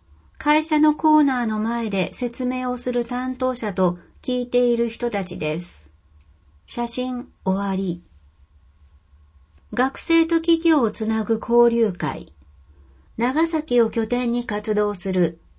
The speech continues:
エヌピーオー法人連鎖、大文字L、小文字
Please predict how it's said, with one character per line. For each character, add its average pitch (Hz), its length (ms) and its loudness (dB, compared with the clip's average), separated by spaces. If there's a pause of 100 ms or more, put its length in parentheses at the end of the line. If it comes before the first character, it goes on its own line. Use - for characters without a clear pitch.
(120)
エ 220 100 2
ヌ 269 140 2
ピ 269 300 -2
ー 269 100 2
オ 262 140 2
ー - 20 -2
法 240 260 0
人 151 400 -2 (300)
連 240 320 0
鎖、 139 340 -6 (760)
大 233 180 6
文 226 180 -2
字 214 300 -4 (160)
L、 190 400 -2 (380)
小 233 100 -4
文 233 220 2
字 214 320 -6